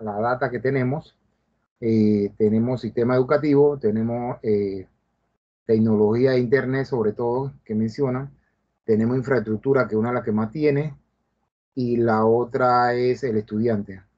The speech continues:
puesto como estudiante. Así que la mesa ha decidido comenzar a trabajar por la parte del sistema educativo,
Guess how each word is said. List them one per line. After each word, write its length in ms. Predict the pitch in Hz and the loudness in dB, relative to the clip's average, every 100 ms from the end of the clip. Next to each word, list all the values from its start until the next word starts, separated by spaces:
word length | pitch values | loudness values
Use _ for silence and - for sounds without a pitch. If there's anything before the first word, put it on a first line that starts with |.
| _ - | _ -10
puesto 280 | 110 123 | -8 -6
como 160 | 113 110 | -2 -2
estudiante. 380 | 101 110 101 - _ _ _ _ _ _ | -2 -4 -4 -6 _ _ _ _ _ _
Así 160 | - 117 | -8 0
que 120 | 135 | 2
la 120 | 117 | 2
mesa 640 | 117 117 131 127 123 123 123 | 0 0 0 2 4 4 2
ha 40 | |
decidido 520 | 123 110 110 110 120 | 0 -2 -2 0 -2
comenzar 560 | - 120 107 101 113 117 | -4 -4 -2 -2 -2 -2
a 80 | 123 | 0
trabajar 400 | 127 123 123 - | 0 2 0 -2
por 140 | 117 | -4
la 120 | 104 | -2
parte 300 | 120 113 110 | 0 -2 0
del 180 | 120 110 | 0 0
sistema 380 | - - 117 131 | -2 -6 -2 2
educativo, 580 | 139 156 156 127 139 | 2 2 2 0 0